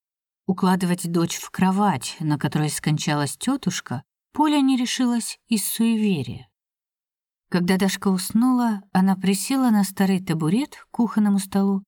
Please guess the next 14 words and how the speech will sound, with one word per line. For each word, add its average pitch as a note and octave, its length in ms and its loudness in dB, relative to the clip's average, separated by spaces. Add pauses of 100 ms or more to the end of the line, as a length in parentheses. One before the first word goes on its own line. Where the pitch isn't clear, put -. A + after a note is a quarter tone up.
(220)
и F#3+ 80 2
начала A3 380 0
составлять A3+ 540 0
список - 520 -2
немедленных G3 640 2
дел F#3 340 0 (220)
из F3 160 -2
расчёта F3 560 -2
имеющихся F#3+ 720 -2
денег. E3 560 -4 (760)
Ясно, D#4+ 440 2
что - 200 -2
полноценный A#3+ 880 2
ремонт A#3 560 2